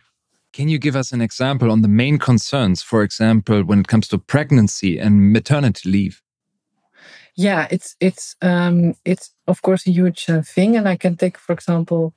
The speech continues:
Speaker 2: Vietnam, because that's, uh, a lot of outdoor brands are producing in Vietnam. There,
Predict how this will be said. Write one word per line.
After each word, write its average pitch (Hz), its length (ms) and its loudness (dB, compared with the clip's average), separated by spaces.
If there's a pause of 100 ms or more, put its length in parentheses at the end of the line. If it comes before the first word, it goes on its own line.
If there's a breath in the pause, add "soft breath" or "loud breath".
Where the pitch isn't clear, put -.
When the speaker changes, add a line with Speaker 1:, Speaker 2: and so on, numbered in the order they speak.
(140)
Speaker 2:
Vietnam, 170 720 -2
because 170 320 -4
that's, - 340 -6
uh, 160 220 -2
a - 60 -6
lot 170 160 0
of - 120 -20
outdoor 170 360 0
brands 165 320 -2
are 175 180 -4
producing 175 540 -2
in 202 140 4
Vietnam. 196 520 -2 (160)
There, 196 600 -2